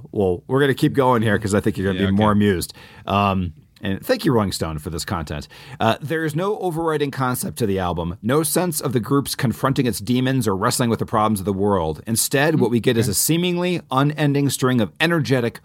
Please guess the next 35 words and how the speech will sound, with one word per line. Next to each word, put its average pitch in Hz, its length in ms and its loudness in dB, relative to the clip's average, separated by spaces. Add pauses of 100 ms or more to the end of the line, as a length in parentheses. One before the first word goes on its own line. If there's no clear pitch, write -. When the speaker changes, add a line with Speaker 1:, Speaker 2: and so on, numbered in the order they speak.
(160)
Speaker 1:
hook-heavy, - 1000 -2
gosh, 151 420 0
we 143 100 2
love 127 180 2
'em 120 100 0
songs 113 380 2
about 107 240 0
girls. 92 480 -4 (340)
A 117 100 0
perfect 170 520 -2 (100)
Def 135 240 0
Leppard 117 300 2
album, 80 360 0
in 92 140 -6
other 90 160 -4
words." - 480 -10 (920)
And 110 140 0
that's 170 220 2
not 127 180 4
meant 117 160 0
sarcastically, 90 720 -2
because - 220 0
truth 190 240 2
be 139 120 2
told, 110 460 2
it's 135 160 0
far 110 240 2
easier 120 340 0
to 87 100 -6
prop - 280 0
up 143 100 -6
several 92 360 0
couplets - 520 -2
of - 140 -8
self-revelation 104 840 0